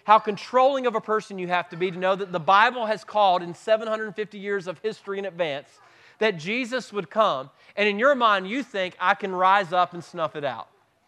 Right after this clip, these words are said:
I can avoid his judgment. I can avoid his coming."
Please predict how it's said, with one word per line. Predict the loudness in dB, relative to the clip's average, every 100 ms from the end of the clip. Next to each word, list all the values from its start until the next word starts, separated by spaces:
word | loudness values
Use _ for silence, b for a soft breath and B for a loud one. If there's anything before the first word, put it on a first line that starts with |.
| b b
I | 4 4
can | 4
avoid | -2 2 4 4 4
his | 2 0 0
judgment. | -2 0 0 -2 -14 _ B B
I | 2
can | 2
avoid | -2 2 4 4 2
his | -2 -4
coming." | -4 -4 -4 -14